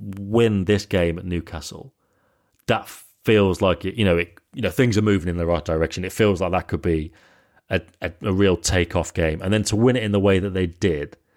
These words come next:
to get that kind of feeling back. We talked about those Burnley-esque celebrations from a few years ago when they were almost like, I don't know, like, relieved that they could still do it. Like, obviously, we did get that feeling, but now I feel like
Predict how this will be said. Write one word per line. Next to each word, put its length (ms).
to 100
get 240
that 160
kind 240
of 80
feeling 400
back. 160
We 80
talked 280
about 220
those 260
Burnley-esque 580
celebrations 600
from 140
a 60
few 160
years 220
ago 200
when 200
they 100
were 80
almost 300
like, 260
I 60
don't 80
know, 100
like, 160
relieved 460
that 60
they 120
could 160
still 240
do 200
it. 220
Like, 160
obviously, 340
we 120
did 200
get 160
that 140
feeling, 340
but 180
now 200
I 100
feel 240
like 260